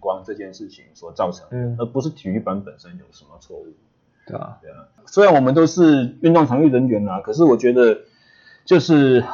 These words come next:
Speaker 1: 很坦白讲一个现实的事情，运动这件事情目前在台湾的社会风气还没有被真的很看重，或者是说玩运动的人很多，但是大家不会把认真练或者去参加比赛当作是一回事，反而是可能会觉得说，哦，这是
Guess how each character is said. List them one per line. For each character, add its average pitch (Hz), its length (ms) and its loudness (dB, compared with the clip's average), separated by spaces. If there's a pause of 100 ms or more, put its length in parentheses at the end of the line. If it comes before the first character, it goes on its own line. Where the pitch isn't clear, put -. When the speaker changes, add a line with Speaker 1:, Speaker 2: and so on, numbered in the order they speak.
(640)
Speaker 1:
很 165 160 0
坦 113 180 -2
白 113 140 2
讲 104 180 -6
一 - 20 -4
个 117 80 0
现 127 200 -4
实 101 80 -12
的 98 80 -6
事 120 80 -10
情， 92 320 -12 (260)
运 175 180 2
动 160 160 2
这 156 120 2
件 151 160 0
事 143 120 2
情 113 120 -2
目 135 160 -2
前 107 180 -8
在 110 200 -2 (200)
台 107 180 -4
湾 117 160 -4
的 101 120 -2
社 117 160 -4
会 117 80 2
风 101 160 -8
气 - 160 -18
还 92 100 -12
没 107 140 -4
有 95 80 -6
被 - 120 -4
真 104 160 -16
的 104 100 -18
很 - 140 -20
看 80 300 -20
重， - 140 -20 (640)
或 160 160 2
者 131 80 4
是 160 100 2
说 143 200 2
玩 117 160 0
运 135 140 -2
动 127 140 0
的 104 80 -2
人 95 140 -4
很 80 320 -16
多， 98 200 -2
但 127 140 -6
是 127 80 -6
大 123 160 -6
家 110 140 -6
不 - 160 -14
会 120 160 -4
把 87 140 -8
认 113 260 0
真 104 260 -4
练 95 260 -2
或 101 140 -2
者 98 60 -4
去 120 80 -2
参 110 180 -10
加 107 140 -8
比 80 180 -20
赛 101 160 -10
当 107 260 -8
作 135 160 -4
是 117 140 -16
一 104 140 -16
回 - 240 -16
事， - 320 -14 (560)
反 98 160 -6
而 113 100 0
是 120 260 0
可 95 140 -6
能 95 160 -4
会 123 120 0
觉 95 200 -4
得 98 100 -2
说， 104 300 0
哦， 92 260 -4
这 113 100 -8
是 113 300 -8